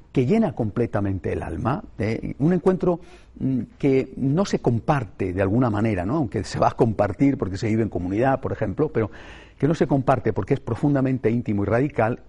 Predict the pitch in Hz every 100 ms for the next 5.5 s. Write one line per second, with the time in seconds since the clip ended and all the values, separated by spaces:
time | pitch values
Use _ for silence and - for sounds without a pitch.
0 | - 143 135 - 131 - 127 180 139 -
1 | 113 120 143 120 - 120 - 123 - 104
2 | 104 107 92 - 73 80 78 73 - -
3 | - - - - - - - 180 180 -
4 | - - - 98 - - 110 98 - 151
5 | 143 123 127 131